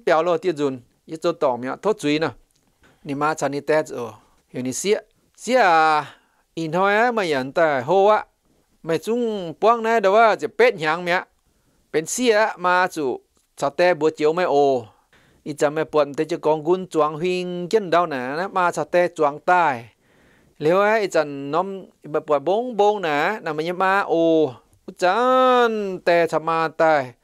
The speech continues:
ป้วงสมัยมาอย่านะ ไม่เมยนิงกว่ามุนแต่นิยุงกว่า นิยุงเลยเมย อันนี้จะน่ะ ปุ้นเมย อีบัว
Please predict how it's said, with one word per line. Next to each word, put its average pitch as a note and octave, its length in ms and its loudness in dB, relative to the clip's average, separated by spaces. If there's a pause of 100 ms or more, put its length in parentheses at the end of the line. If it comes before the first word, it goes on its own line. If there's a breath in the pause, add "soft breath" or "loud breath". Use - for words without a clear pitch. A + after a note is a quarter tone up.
(320)
ป้ - 80 -20
ว - 40 2
ง - 100 0
ส - 20 -16 (120)
มั - 80 -4
ย - 100 -4
ม - 80 0
า - 20 2 (120)
อ - 20 -6
ย่ - 40 0
า - 100 -2
น - 80 2
ะ - 20 0 (520)
ไ - 20 -12
ม่ - 20 -12 (220)
เ - 20 -10
ม - 20 0 (100)
ย - 100 0
นิ - 80 -6
ง - 100 -12
ก - 40 -4
ว่ C#3+ 80 0
า - 20 2 (140)
มุ - 20 -6 (100)
น - 100 -8
แ - 20 0
ต่ - 20 2 (160)
นิ - 20 -6 (140)
ยุ - 100 0
ง - 20 -10 (120)
ก - 40 -2
ว่ - 100 0
า - 20 2 (180)
นิ - 20 -8 (120)
ยุ - 100 2
ง - 80 -2
เ - 20 0
ล - 60 0
ย - 60 0
เ - 20 0
ม - 20 2 (120)
ย - 20 0 (680)
อั - 60 -20
น - 60 -4
นี้ - 20 0 (100)
จ - 40 -2
ะ - 100 4
น่ - 60 2
ะ - 20 2 (680)
ปุ้ - 20 -6 (120)
น - 80 -4
เ A3 40 -2
ม - 20 2 (120)
ย - 20 2 (200)
อี - 20 -8 (120)
บั - 80 2
ว G#3 40 4